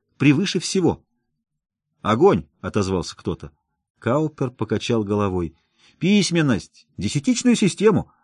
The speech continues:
атомную физику, колесо, конечно". Нет, нет, все это не то. Открытия и достижения, что вы назвали, важны, но не они основа цивилизации.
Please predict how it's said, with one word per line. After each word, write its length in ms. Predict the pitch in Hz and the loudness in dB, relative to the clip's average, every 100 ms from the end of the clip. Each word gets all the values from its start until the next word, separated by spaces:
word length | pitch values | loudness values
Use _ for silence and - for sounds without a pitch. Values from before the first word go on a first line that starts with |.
| - | -8
атомную 560 | 98 110 120 117 113 | -2 0 2 2 2
физику, 680 | 104 117 123 90 92 - 135 _ - | 0 0 0 -2 -6 -10 -16 _ 0
колесо, 400 | 202 247 277 254 | 2 4 0 -2
конечно". 460 | 170 95 - 73 _ _ _ _ _ _ _ - | 0 -2 -4 -14 _ _ _ _ _ _ _ -6
Нет, 300 | 90 147 - | -2 -2 -2
нет, 300 | 110 113 110 - | 0 0 -2 -12
все 260 | - 151 | -2 4
это 140 | 165 165 | 4 4
не 140 | 170 | 0
то. 260 | 170 113 - _ _ _ _ _ _ _ | 0 -2 -4 _ _ _ _ _ _ _
Открытия 520 | - 120 - 170 - | 0 0 4 2 4
и 80 | 135 | 2
достижения, 580 | 120 113 120 110 143 120 | 2 0 2 4 4 4
что 160 | - 107 | 2 0
вы 100 | 120 | 2
назвали, 540 | 110 95 123 127 113 _ _ | 2 2 2 2 0 _ _
важны, 500 | - 92 85 104 180 - _ _ _ _ _ _ | -4 -2 0 0 0 -2 _ _ _ _ _ _
но 200 | 104 147 | 2 4
не 220 | 185 185 | 6 6
они 300 | 185 185 151 | 6 4 4
основа 500 | 113 117 - 135 98 | 4 2 2 4 4
цивилизации. 760 | 95 98 95 87 82 - - - | 2 0 -2 -2 -4 -8 -18 -20